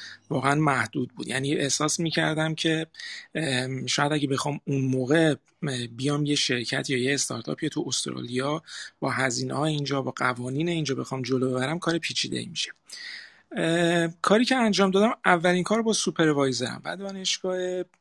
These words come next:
اه، که اینجا کار می‌کردم و الانم کار می‌کنم، اومدم،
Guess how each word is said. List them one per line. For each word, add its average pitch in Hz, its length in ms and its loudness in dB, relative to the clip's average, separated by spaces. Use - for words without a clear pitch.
اه، 139 260 0
که 131 160 -2
اینجا 131 540 -2
کار 143 260 0
می‌کردم 127 400 -2
و 123 80 -2
الانم 127 300 -4
کار 127 240 -4
می‌کنم، 143 500 -2
اومدم، 202 640 6